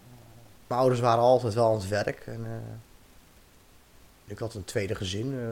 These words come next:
eh, oppasgezin waar ik altijd heen ging. Een stukje waar persoonlijke aandacht heel belangrijk was. Zodat ik niet iemand naar een of andere kinderdagverblijf gedumpt werd. Ehm, een,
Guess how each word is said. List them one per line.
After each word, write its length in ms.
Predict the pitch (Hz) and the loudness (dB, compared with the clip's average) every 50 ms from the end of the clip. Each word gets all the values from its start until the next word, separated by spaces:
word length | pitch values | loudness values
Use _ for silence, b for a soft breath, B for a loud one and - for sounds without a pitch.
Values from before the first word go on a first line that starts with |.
| 113 | -8
eh, 140 | 110 107 - 107 | -8 -8 -8 -10
oppasgezin 580 | 110 - 120 110 - - 117 101 104 117 123 | -8 -8 -10 -12 -10 -10 -8 -8 -6 -6 -6
waar 160 | 120 117 113 | -6 -6 -6
ik 100 | 113 110 | -6 -6
altijd 220 | 113 113 110 110 92 | -8 -8 -8 -10 -10
heen 220 | 90 107 123 127 120 | -10 -10 -10 -10 -10
ging. 340 | - 123 123 135 131 123 | -10 -10 -8 -8 -8 -8
Een 140 | 120 104 98 | -10 -10 -10
stukje 320 | - - 101 - - 95 95 | -12 -12 -14 -12 -12 -8 -6
waar 160 | 104 92 90 | -6 -6 -6
persoonlijke 400 | - - - 110 98 101 98 - | -6 -6 -6 -6 -6 -6 -8 -8
aandacht 340 | 85 101 110 110 110 - - | -8 -8 -8 -8 -8 -6 -6
heel 120 | 113 107 | -6 -6
belangrijk 500 | 101 104 95 104 113 113 107 110 110 - | -4 -6 -6 -8 -8 -8 -8 -10 -8 -10
was. 300 | 120 120 - - - - _ - | -10 -12 -12 -14 -18 -20 _ -20
Zodat 180 | - - - 95 95 | -14 -12 -10 -8 -8
ik 60 | 104 98 | -8 -8
niet 80 | 95 98 | -10 -10
iemand 160 | 95 98 101 | -10 -10 -8
naar 200 | 98 92 95 101 | -8 -8 -8 -8
een 140 | 110 110 107 | -8 -10 -10
of 100 | 98 101 | -10 -10
andere 260 | 98 95 98 101 101 B B B B B B B - | -10 -10 -10 -12 -14 B B B B B B B -8
kinderdagverblijf 840 | - 135 113 104 101 101 - 117 107 - - 120 117 113 113 110 | -4 -4 -4 -2 -4 -4 -4 -6 -6 -6 -6 -4 -2 -2 -2 -2
gedumpt 580 | - - 113 98 90 - - 117 104 110 104 90 | -4 -6 -8 -8 -4 -4 -2 -2 -2 -4 -6 -8
werd. 240 | 85 107 127 135 - B B B B B B B B B B B B B B B B B B B B B B B B B B B B - - _ _ _ _ _ _ _ _ _ _ _ - - - _ _ _ - _ _ - - | -10 -10 -10 -12 -14 B B B B B B B B B B B B B B B B B B B B B B B B B B B B -20 -20 _ _ _ _ _ _ _ _ _ _ _ -20 -20 -20 _ _ _ -20 _ _ -20 -10
Ehm, 540 | - 127 131 131 135 135 131 135 135 135 135 131 135 - - - - - _ _ _ - - _ _ - - - _ - - _ _ - - - - - - - - - - - - - - - - - - - - | -6 -2 0 0 0 0 0 0 0 -2 -2 -4 -6 -12 -20 -20 -20 -20 _ _ _ -20 -20 _ _ -20 -20 -20 _ -20 -20 _ _ -20 -20 -20 -20 -20 -20 -20 -20 -20 -20 -20 -20 -20 -20 -20 -20 -20 -20 -16 -12
een, 340 | - 131 98 73 85 90 | -10 -10 -10 -12 -14 -18